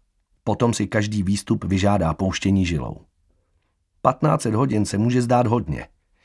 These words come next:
jenže já tady strávím nejmíň čtyři roky a jestli mám mít nějakou naději na záchranu, musím pár hodin týdně oprašovat solární panely,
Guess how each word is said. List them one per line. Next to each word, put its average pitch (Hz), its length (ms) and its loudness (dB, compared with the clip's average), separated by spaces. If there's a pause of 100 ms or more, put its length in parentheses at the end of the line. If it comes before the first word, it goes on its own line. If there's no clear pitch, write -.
(180)
jenže 104 280 2
já 110 200 4
tady 101 240 -2
strávím 104 480 2
nejmíň 107 320 2
čtyři 110 480 2
roky 101 360 -4 (340)
a - 80 -4
jestli - 320 0
mám 117 240 4
mít 107 240 0
nějakou 107 360 0
naději 101 340 2
na 101 100 2
záchranu, 85 560 0 (340)
musím 104 320 0
pár 113 260 4
hodin 107 340 2
týdně 107 320 -2
oprašovat 107 640 -2
solární 101 520 0
panely, 80 420 -2